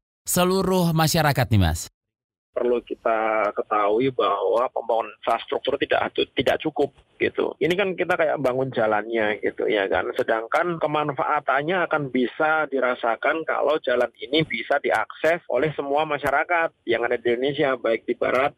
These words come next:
Speaker 2: tengah maupun di timur kan gitu. Nah, kalau misalkan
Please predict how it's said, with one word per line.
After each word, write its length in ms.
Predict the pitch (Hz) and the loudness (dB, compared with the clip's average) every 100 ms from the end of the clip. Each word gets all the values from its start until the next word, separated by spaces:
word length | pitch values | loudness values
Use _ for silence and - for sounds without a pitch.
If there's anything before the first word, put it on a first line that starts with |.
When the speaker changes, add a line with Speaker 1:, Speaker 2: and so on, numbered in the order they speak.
| _ | _
Speaker 2:
tengah 340 | 98 110 139 | -2 -2 -2
maupun 600 | 131 120 113 - 147 156 135 | -4 -2 -2 0 -2 -2 -2
di 340 | 131 139 135 - | 0 2 0 0
timur 580 | 147 156 139 127 113 113 | 0 2 0 0 -4 -4
kan 160 | 156 135 | -2 -2
gitu. 240 | 131 135 | -2 0
Nah, 240 | 123 95 - _ | 0 -2 -8 _
kalau 480 | 113 190 214 214 196 | 0 2 2 0 0
misalkan 800 | 160 143 143 127 123 - 127 | -2 -2 0 0 0 0 0